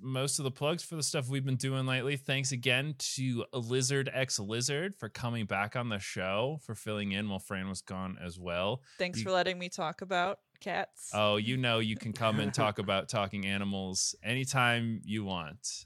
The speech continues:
Speaker 1: Uh, if you wanna check out some of her stuff, um, she's all over the place as at Lizard X Lizard. Uh, she has a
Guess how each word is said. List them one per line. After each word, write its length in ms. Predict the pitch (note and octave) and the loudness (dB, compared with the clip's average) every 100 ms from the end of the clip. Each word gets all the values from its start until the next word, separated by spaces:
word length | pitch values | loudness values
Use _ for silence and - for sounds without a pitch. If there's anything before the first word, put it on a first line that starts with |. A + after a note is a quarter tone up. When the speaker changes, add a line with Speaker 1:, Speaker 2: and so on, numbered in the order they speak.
| _ | _
Speaker 1:
Uh, 420 | F#2 F#2 F#2 F2+ F2 | -2 0 2 0 -4
if 120 | - | -2
you 60 | |
wanna 120 | B2 A2 | -2 0
check 180 | C3 | 0
out 100 | B2 | 2
some 160 | C#3+ B2 | 2 0
of 60 | G#2 - _ - - - | -2 -12 _ -20 -10 -4
her 220 | C3 D3 | -2 0
stuff, 500 | - - A#2+ E3 - - - _ _ | 0 2 2 2 -2 -20 -20 _ _
um, 360 | F2 F2+ F2+ F#2 | -4 -2 -2 -4
she's 200 | G#2 F#2 | -6 -2
all 240 | G#2 G2+ | 2 2
over 200 | G2 G2 | 0 -2
the 100 | F#2+ | -4
place 460 | - G2 G2 G#2 - | -4 -2 -2 -2 -4
as 500 | F#2 F2+ F#2 F#2 - - - | -2 0 0 -2 -4 -4 -2
at 180 | G2 G#2 | -2 -2
Lizard 260 | G2 G2+ | -2 -2
X 280 | - G2+ - | -4 -6 -6
Lizard. 760 | F#2+ G#2 G#2 A#2+ C3+ E3 F#3 - - | -6 -4 -2 0 0 -2 -8 -12 -10
Uh, 460 | F2 F2 F2+ F2+ F2 | -4 -2 0 0 -2
she 280 | - G2 F2+ | -6 -8 -6
has 280 | F2+ E2+ - | -4 -4 -6
a 320 | F#2 F2 F2 | -4 -2 -4